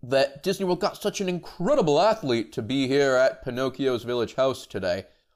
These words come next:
Oh, wow, Mick Vukota of the New York Islanders. This is really remarkable that Disney's able to get such incredible C-list athletes here at the park.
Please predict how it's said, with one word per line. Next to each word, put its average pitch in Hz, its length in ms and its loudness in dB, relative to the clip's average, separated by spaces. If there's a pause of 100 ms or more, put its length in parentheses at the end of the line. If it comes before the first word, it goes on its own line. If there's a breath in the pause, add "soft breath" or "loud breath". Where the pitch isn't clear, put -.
(120 soft breath)
Oh, 277 240 4
wow, 160 340 2
Mick 226 200 -4
Vukota 247 460 0
of 104 220 0
the 123 60 -4
New 196 180 -6
York 214 360 -4
Islanders. 113 840 -2 (240)
This 220 160 -2
is 208 160 -2
really 202 260 2
remarkable 165 640 2
that 101 160 -2
Disney's 120 380 -2
able 117 220 0
to 117 60 -2
get 117 220 -2
such 123 220 -4
incredible 131 680 0
C-list 117 580 -2
athletes 107 520 0
here 98 220 -2
at 95 160 -4
the 82 40 -16
park. 104 460 0